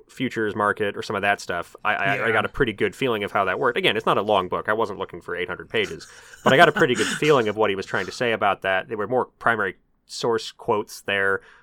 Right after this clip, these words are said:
Speaker 1: You know, he quotes, uh, Black Hawk, who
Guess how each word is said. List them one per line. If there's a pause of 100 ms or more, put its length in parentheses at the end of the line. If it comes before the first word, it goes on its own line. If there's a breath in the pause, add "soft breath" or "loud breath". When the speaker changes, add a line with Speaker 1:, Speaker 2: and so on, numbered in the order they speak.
(120)
Speaker 1:
You
know,
he
quotes,
uh, (180)
Black
Hawk, (680 soft breath)
who